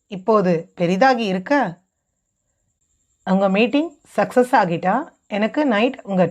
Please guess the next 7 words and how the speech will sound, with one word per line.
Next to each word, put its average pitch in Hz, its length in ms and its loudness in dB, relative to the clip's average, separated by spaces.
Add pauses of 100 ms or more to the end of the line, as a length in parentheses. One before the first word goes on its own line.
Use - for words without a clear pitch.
ட்ரீட், 175 320 -6 (760)
இல்லனா 202 460 0 (120)
குட் 220 200 2
பை. 180 200 0 (1000)
All 190 240 2
the 214 60 0
best." 151 420 -10